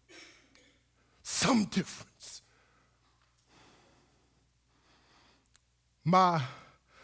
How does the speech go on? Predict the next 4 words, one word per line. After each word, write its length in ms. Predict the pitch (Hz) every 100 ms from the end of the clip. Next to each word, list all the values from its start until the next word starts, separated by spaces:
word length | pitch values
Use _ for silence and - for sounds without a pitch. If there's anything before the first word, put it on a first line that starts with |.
| - -
bald-headed 540 | 123 180 202 175 180 170
friend, 480 | - 214 175 147 117 - _ _ _ _ _ _ _ _ _ _
Francis 540 | - - 208 196 - 143
Chan, 380 | - 220 135